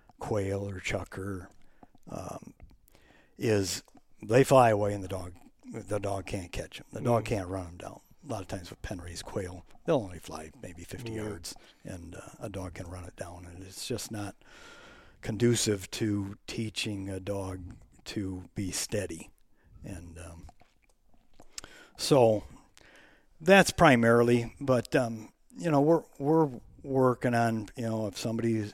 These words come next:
Speaker 1: is at the stage where they're ready to transition, and, you know, with young dogs, we, we let 'em, once that bird flies, we let 'em chase and everything until they're ready for the breaking process to,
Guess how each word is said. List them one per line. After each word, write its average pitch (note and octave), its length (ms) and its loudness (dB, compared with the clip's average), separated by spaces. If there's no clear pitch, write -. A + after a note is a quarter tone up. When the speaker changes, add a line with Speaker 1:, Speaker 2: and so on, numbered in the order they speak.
Speaker 1:
is G2+ 260 -8
at G#2+ 200 -2
the G2+ 80 -10
stage G#2+ 520 -4
where G2+ 380 -4
they're A2 520 -4
ready G#2 420 -2
to G2+ 480 -6
transition, G#2+ 640 -2
and, G2+ 460 -4
you B2 100 -6
know, G2+ 100 -4
with G2+ 260 -4
young G#2+ 260 0
dogs, G#2 460 -2
we, A2+ 260 0
we A#2 180 0
let G#2+ 280 0
'em, G#2 220 -6
once A2 240 -6
that G#2+ 180 0
bird G#2+ 240 -2
flies, A#2 420 -2
we F3+ 100 6
let C3 240 6
'em B2 100 0
chase B2 560 2
and A#2+ 100 -4
everything A#2 640 -4
until G#2 720 -6
they're A2 300 -6
ready G#2 400 -4
for A2 180 -6
the G2+ 120 -8
breaking G2+ 520 -4
process F#2 640 -12
to, F2+ 120 -14